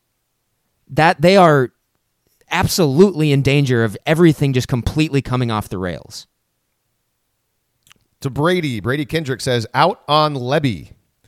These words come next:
Speaker 2: Says, "The tempo is a gimmick, and yes, I know Gabriel's hurt, but some of the decisions and calls during the game by the offensive staff were indefensible." So I'll give,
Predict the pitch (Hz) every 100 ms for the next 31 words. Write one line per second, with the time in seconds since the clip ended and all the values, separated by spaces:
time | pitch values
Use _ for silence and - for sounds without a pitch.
0 | _ _ _ - 135 113 123 - 185 202
1 | 180 175 139 123 104 160 165 160 - 123
2 | 139 147 139 139 127 135 131 120 107 127
3 | 127 107 - 139 135 120 110 131 127 120
4 | 113 110 123 123 123 113 110 _ _ _
5 | _ 147 156 143 131 135 131 127 120 117
6 | 120 127 117 110 - 110 107 - 104 104
7 | 101 123 127 127 - 98 101 107 92 80
8 | 67 55 _ _ _ _ _ _ _ -
9 | 160 185 214 262 311 185 135 -